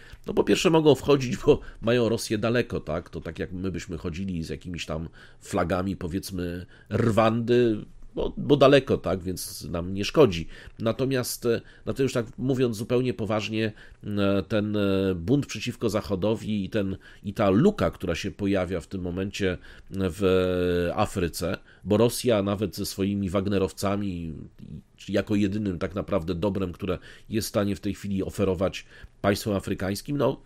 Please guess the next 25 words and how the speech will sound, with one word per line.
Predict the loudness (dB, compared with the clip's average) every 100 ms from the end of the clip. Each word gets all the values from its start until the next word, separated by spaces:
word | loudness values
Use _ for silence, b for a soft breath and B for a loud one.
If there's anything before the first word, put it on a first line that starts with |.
| -8
krótko | -8 -4
mówiąc, | -2 -2 0
nie | 2
jest | 2 2
atrakcyjną | -2 -4 -6 -6 -2 0
alternatywą | 2 2 -2 -4 -4 -4
dla | -4
Zachodu. | -4 -4 -4 -4 -4 B B B
Natomiast | -4 2 2 0
Chiny | -2 -2
są | 0 2 2
i | 2
Chiny | 0 -2 -2 -4 B B
właśnie | -6 -4 -4 -2
udowadniają, | 0 0 0 0 0 0 0 0 -2
że | -2 0 0 -4 B B
jak | -4 -2
już | -4 2
weszły | 2 4 2
do | 0
tej | 2 0
Afryki, | 0 -4 -6 -6 -6 -4 -2
weszły | 0 0 -2
do | -4
krajów, | -4 -2 -2 -4